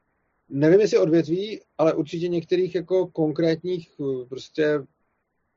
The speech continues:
já nevím, poskytovatelů služby, ale když to způsobí ten úpadek, tak to někde jinde zase způsobí nárůst, jo? My žijeme ve světě omezených st-, zdrojů a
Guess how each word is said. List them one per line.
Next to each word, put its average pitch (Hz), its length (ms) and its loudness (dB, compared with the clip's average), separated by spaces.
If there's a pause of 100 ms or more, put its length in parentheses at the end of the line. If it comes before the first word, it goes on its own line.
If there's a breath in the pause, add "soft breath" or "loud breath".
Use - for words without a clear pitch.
(360)
já - 120 -12
nevím, 131 300 -10 (220)
poskytovatelů 139 640 0
služby, 131 580 0 (720)
ale 147 260 4 (420)
když 131 500 -4
to 185 140 6
způsobí 170 420 -2
ten 185 120 2
úpadek, 165 320 2
tak 165 120 -4
to 180 60 0
někde 170 240 4
jinde 165 200 8
zase 165 180 2
způsobí 175 380 -2
nárůst, 170 380 4
jo? 120 120 -2
My 127 160 0
žijeme 151 260 2
ve 147 100 2
světě 156 260 0
omezených 151 420 0
st-, 139 300 -10
zdrojů 143 460 2 (420 soft breath)
a 147 300 4